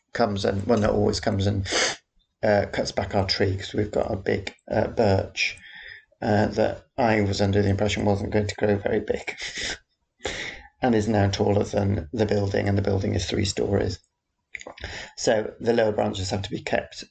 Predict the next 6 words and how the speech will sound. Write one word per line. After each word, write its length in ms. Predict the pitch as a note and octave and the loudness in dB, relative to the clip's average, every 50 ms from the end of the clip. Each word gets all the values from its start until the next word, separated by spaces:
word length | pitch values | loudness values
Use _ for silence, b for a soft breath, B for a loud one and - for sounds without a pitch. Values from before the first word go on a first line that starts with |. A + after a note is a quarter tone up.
| - | -6
uh, 380 | - A#2 A2+ G#2 G2+ G2+ - - - _ _ _ _ _ _ _ _ _ _ _ _ _ _ _ - | -2 0 2 2 2 2 0 -2 -8 _ _ _ _ _ _ _ _ _ _ _ _ _ _ _ -4
kept 220 | - - - - | -2 -2 -2 0
back. 380 | G2 A2 A2 G#2+ - - - - | 0 0 0 0 -2 -8 -14 -12
So, 300 | - - - A#2 A2 G#2+ G2+ F#2+ - - _ _ _ _ _ _ _ _ - - - - - _ - B B B B B B B B B _ - | -6 0 0 0 0 0 -6 -12 -16 -20 _ _ _ _ _ _ _ _ -20 -20 -20 -20 -10 _ -10 B B B B B B B B B _ 2
um, 540 | B2+ A2+ A2 A2 A2 G#2+ A2 A2 A2 - B2 | 4 4 4 4 2 2 0 -2 -4 -4 -2
they 380 | G#2 B2 A#2 A2+ G#2+ G#2 - | 0 0 0 0 0 -6 -10